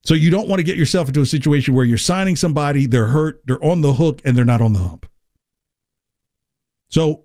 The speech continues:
if that's, if that's, if you, you might have, like, a who's who, a kind of a little mini who's who. You might have Chris Archer in camp, Zach Greinke invited to camp, you know, get these guys on minor league deals. And if they show that they got the stuff and you like what they can,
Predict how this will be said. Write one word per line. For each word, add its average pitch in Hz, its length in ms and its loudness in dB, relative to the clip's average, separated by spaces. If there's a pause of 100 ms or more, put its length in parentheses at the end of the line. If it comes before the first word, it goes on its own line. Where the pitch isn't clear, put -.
(240)
if 135 140 0
that's, 165 300 -4 (120)
if 139 140 0
that's, 151 280 -4
if 131 180 -2
you, 156 200 0
you 220 100 0
might 226 180 0
have, 123 200 -2 (460)
like, 117 160 -2
a 98 60 0
who's 160 320 2
who, 185 180 -2
a 107 80 -12
kind 156 160 -6
of 220 80 -6
a - 40 -4
little 139 220 0
mini 135 200 2
who's 143 320 0
who. 165 100 0
You 175 80 -2
might 117 140 0
have 107 80 -4
Chris - 320 -6
Archer 117 320 0
in 139 80 2
camp, 131 420 -4 (1600)
Zach 135 240 -2
Greinke 127 480 0
invited 135 420 0
to 147 60 -4
camp, 135 460 -2 (180)
you 117 140 -8
know, 107 300 -14 (500)
get 131 140 0
these 127 160 0
guys 127 240 -2
on 117 120 0
minor 127 260 2
league 110 200 -2
deals. 180 380 0
And 127 120 2
if 110 80 -6
they 131 120 0
show 143 260 0
that 120 180 -2
they 120 100 -4
got 113 220 -4
the - 80 -18
stuff - 380 -4
and 120 80 -2
you 123 80 0
like 117 180 -2
what 104 80 -4
they 107 120 -4
can, 95 180 -6